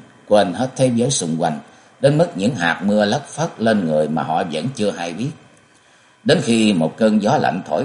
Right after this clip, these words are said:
qua, Diệu Nhi mới rùng mình bừng tỉnh, vội buông tay ra, mặt nóng rang lẩm bẩm: "Yến đệ, trời mưa rồi." Rồi liền ngồi dậy. Thường Yến ngớ ngẩn, lên tiếng nói: "À hả, y phục của chúng ta ướt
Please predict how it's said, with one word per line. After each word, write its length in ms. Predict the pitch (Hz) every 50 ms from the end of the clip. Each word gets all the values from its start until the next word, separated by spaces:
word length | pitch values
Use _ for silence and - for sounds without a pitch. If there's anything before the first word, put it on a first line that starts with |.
| 139
qua, 220 | - 95 95 92 - - - - - _ _ _ _ -
Diệu 140 | 95 117 135
Nhi 180 | 135 135 139
mới 180 | 135 135 156 175
rùng 300 | - - 92 87 87 87
mình 220 | 87 87 87 87
bừng 200 | 85 82 - - - -
tỉnh, 160 | 76 76 73 73 73 71
vội 220 | 73 80 78 90 98
buông 260 | 85 95 101 101 98 -
tay 180 | - 95 92 90 85
ra, 200 | 98 98 98 95
mặt 180 | 78 73 65 - - -
nóng 180 | 104 117 139 117
rang 220 | 101 101 90 82
lẩm 240 | 69 67 - - -
bẩm: 220 | - - 92 117 131 - - - - - _ _ -
"Yến 200 | 127 156 156 117
đệ, 220 | - 71 76 - - - - -
trời 200 | 80 78 76 73 82 90
mưa 160 | 98 104 104
rồi." 220 | - 76 67 62 - - - - _ _ _ _ _ _ _ _ _ -
Rồi 160 | - 113 107
liền 240 | 104 107 107 104 107
ngồi 220 | 104 95 101 101 95
dậy. 160 | 85 80 82 104 123 127 - - - _ _ _ _ _ _ _ _ _ _ _ _ _ _ -
Thường 180 | - 110 98 98
Yến 320 | 104 113 123 135 123 107
ngớ 160 | 107 104 113 117 101
ngẩn, 240 | 76 64 65 92 117 - - - - - _ _ _ _ -
lên 180 | 92 87 76 -
tiếng 220 | - 87 101 104
nói: 120 | 85 73 76 - - - - - -
"À 180 | 92 90 85 -
hả, 100 | 120 131 139 - - - - - - - - -
y 120 | 120 120
phục 240 | 117 - 101 - -
của 80 | 135 127
chúng 220 | - 143 160 180
ta 200 | - 110 104 104
ướt 200 | 101 - 127 -